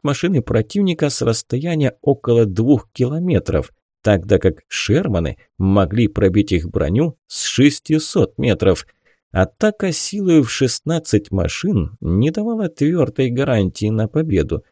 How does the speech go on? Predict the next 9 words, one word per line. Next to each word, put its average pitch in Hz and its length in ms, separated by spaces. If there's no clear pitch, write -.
но 101 200
вот 95 240
удар 95 320
тридцати - 760
двух 95 500
танков 123 640
уничтожал 185 840
пятерку 160 580
противника 156 920